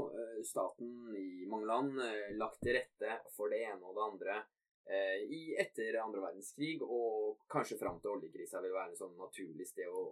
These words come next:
å runde da. Og det, når man ser på en måte nå, hvis du liksom tenker sånn sosialdemokrati, en diskusjon rundt i Europa og så videre og så videre, så er det også sånn der, virker som at man skal vende seg mot et eller annet, eh, nytt.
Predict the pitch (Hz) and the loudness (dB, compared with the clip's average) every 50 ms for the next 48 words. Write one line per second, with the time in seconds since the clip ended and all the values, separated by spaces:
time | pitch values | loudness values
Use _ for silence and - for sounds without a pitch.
0 | - 101 98 101 110 110 107 95 87 82 78 92 98 95 92 92 - 110 117 123 | -2 0 0 0 0 0 -2 -4 -8 -8 -4 -2 -2 -2 -2 -2 -4 -4 -2 -2
1 | 123 120 120 - 113 123 117 113 117 123 123 - - 123 110 - 101 113 113 101 | -2 -2 -4 -8 -6 -4 -4 -2 -2 -2 -2 -2 0 0 0 0 -2 -4 -4 -6
2 | 101 - 107 104 98 95 95 95 - 101 98 87 - 95 92 90 110 92 - - | -6 -6 -8 -8 -8 -6 -8 -8 -10 -12 -14 -14 -14 -12 -8 -6 -6 -6 -6 -8
3 | - 95 - - - _ _ _ _ - - - - - - 117 104 123 117 107 | -8 -8 -8 -8 -10 _ _ _ _ -14 -14 -14 -14 -12 -10 -4 0 2 2 2
4 | 101 92 92 92 95 98 - 98 98 101 - 101 95 101 104 104 104 101 98 98 | 2 0 -2 -6 -10 -8 -4 -4 -4 -4 -4 -4 -4 -2 -2 -2 -2 -4 -10 -14
5 | 98 98 95 90 82 95 95 - 95 98 110 113 - 117 113 - - 113 110 107 | -14 -16 -14 -14 -16 -16 -16 -18 -16 -12 -10 -10 -8 -6 -6 -6 -6 -6 -6 -6
6 | 110 110 107 107 107 104 104 101 98 101 104 101 98 101 104 95 92 - 92 95 | -4 -2 0 0 0 0 0 0 2 4 4 4 4 4 2 0 0 -2 -2 -4
7 | - 113 110 107 98 95 95 - 110 107 104 104 139 165 156 156 131 120 120 117 | -2 -2 -2 -2 -2 -2 -4 -4 -2 -2 0 2 4 6 8 10 10 10 8 6
8 | 117 - - - 160 180 160 139 135 120 107 92 87 82 92 104 - - _ _ | 0 0 2 2 4 4 4 4 4 2 2 2 0 0 0 0 0 -2 _ _
9 | _ _ _ _ _ _ - 107 135 143 180 170 131 - - _ - - 107 - | _ _ _ _ _ _ -14 -2 4 6 8 8 6 4 -2 _ -8 -8 -2 2
10 | - 135 143 143 139 120 117 113 117 113 110 - - 120 120 127 131 117 98 90 | 4 6 8 8 6 6 4 2 0 -2 -2 0 4 4 4 4 4 2 0 -2
11 | 87 82 - - 98 98 98 95 92 95 101 98 - - 80 - - - 104 104 | -6 -6 -4 -4 -4 -4 -4 -6 -6 -6 -8 -8 -6 -6 -6 -6 -6 -4 0 0
12 | 101 104 95 92 92 98 95 - _ - 92 95 95 92 90 90 87 87 85 82 | 0 2 0 -2 -4 -8 -12 -16 _ -6 -4 -2 -2 -2 -2 -4 -4 -4 -4 -2
13 | 87 156 214 208 _ - - | 0 0 0 0 _ -8 -10